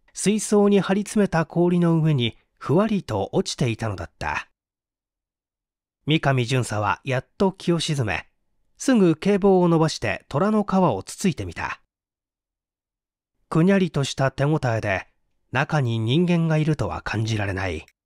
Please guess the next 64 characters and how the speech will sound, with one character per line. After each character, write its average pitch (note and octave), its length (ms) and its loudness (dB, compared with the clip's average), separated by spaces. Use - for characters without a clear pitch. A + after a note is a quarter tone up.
腹 F3+ 260 4
ば F#3 120 4
い F3+ 80 4
に E3+ 140 4
な D#3 100 4
り、 G#2+ 240 -4
や D#3+ 140 2
っ - 140 -14
と A3+ 160 4
街 G3+ 200 2
灯 G#3 240 4
を F#3+ 100 4
つ - 120 -10
か G3 120 2
み G3 120 4
上 F3 80 4
げ D3+ 100 0
て C3+ 80 -2
立 C3 160 -2
ち D3 120 -2
上 C#3 80 2
が C3 60 0
っ - 100 -4
た A#2+ 120 0
彼 A2+ 180 -2
は、 E2+ 240 -2
そ B2 140 -4
れ C#3+ 80 2
な C#3 120 4
り C3 160 0
二、 A#2 140 -2
三 G#3+ 220 2
分 D#3+ 180 2
間、 - 280 -10
何 C#3+ 320 2
が B2 180 0
何 C3 180 0
だ A#2 120 -2
か G#2 260 -6
呆 A#2 240 0
然 C#3+ 220 0
と C#3 140 0
し - 100 -4
た C3+ 120 0
ま C3 120 2
ま A#2 180 0
動 F#2+ 200 -2
け F3 120 2
な D3+ 100 0
か G2+ 60 -10
っ - 120 -12
た。 - 260 -10
や F#3 120 4
が A3 140 0
て G3 260 2
彼 G#3 240 2
は A#2 240 0
気 G3 160 2
を G#3 100 2
取 F#3 200 0
り - 20 6
直 E3+ 180 4
し - 120 -8
て、 - 220 -8